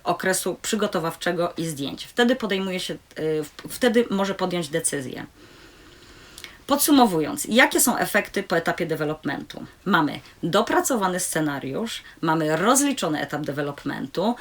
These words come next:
mamy zamkniętą obsadę oraz dobranych szefów departamentów, mamy wybrane miejsce realizacji zdjęć, podpisane umowy z partnerami, harmonogram produkcji i kalendarzowy plan zdjęć,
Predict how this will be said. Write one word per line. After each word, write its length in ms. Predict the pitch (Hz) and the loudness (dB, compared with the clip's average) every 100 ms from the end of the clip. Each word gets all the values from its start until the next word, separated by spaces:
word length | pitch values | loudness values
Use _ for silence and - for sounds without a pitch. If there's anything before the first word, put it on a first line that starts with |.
| - | -8
mamy 240 | 170 170 160 | -2 0 2
zamkniętą 680 | 147 196 233 320 330 262 - | 2 2 4 2 2 0 -2
obsadę 640 | 165 - 156 147 175 269 - | 0 0 2 2 4 2 4
oraz 280 | 180 180 160 | 2 2 2
dobranych 440 | 175 180 220 214 | 2 4 2 2
szefów 320 | - 190 151 | 0 -2 -4
departamentów, 960 | 143 147 151 - 143 135 - 202 330 - - - - | -8 -6 -8 -4 -4 -4 -4 0 0 -2 -12 -16 0
mamy 280 | 185 190 180 | 4 4 4
wybrane 460 | 165 254 240 208 | 2 4 4 2
miejsce 360 | 180 160 156 165 | 0 -2 -2 -2
realizacji 520 | 156 151 147 143 151 | 0 -2 -4 -6 -6
zdjęć, 540 | 139 135 135 226 269 - - - | -6 -6 -4 0 -2 -2 -16 -6
podpisane 540 | 214 - 220 254 285 | -6 0 2 6 6
umowy 280 | - 196 160 | 4 0 0
z 80 | 156 | -2
partnerami, 800 | - 151 - 147 139 143 175 320 - - - - | -4 -4 -4 -2 -2 -2 0 0 0 -18 -20 -14
harmonogram 640 | - 220 254 247 196 175 175 | 2 6 6 6 4 2 0
produkcji 680 | 175 180 175 - - 143 - | 0 0 0 -2 -6 -4 -6
i 60 | |
kalendarzowy 600 | - 202 208 175 165 156 | 2 4 4 2 0 -2
plan 260 | 147 151 143 | -2 -2 -2
zdjęć, 560 | 131 135 135 254 277 | -4 -6 0 0 0